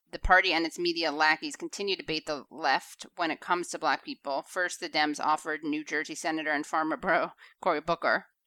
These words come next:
Then you talk about Ka-, uh, Kamala Harris. Then you said we must be able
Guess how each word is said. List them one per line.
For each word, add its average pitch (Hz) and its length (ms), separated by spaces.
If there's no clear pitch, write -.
Then 170 160
you 160 80
talk 160 220
about 151 360
Ka-, - 200
uh, 156 160
Kamala 147 400
Harris. 143 640
Then 185 240
you 175 100
said 170 340
we 175 100
must 170 280
be 175 140
able 165 180